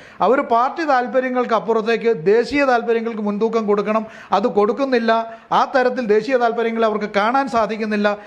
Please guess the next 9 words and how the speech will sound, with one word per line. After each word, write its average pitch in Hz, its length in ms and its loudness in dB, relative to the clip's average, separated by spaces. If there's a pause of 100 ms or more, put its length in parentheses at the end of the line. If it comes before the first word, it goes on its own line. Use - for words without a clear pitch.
(160)
എല്ലാം 285 480 2 (120)
പാർട്ടിയുടെ 302 480 2 (220)
നന്മയ്ക്ക് 240 400 0
വേണ്ടി 233 260 2
മാത്രം, 220 420 0
പാർട്ടി, 214 380 0
അവർക്ക് 254 240 2
അധികാരത്തിലെത്താൻ 247 760 0
വേണ്ടിയുള്ള 240 540 0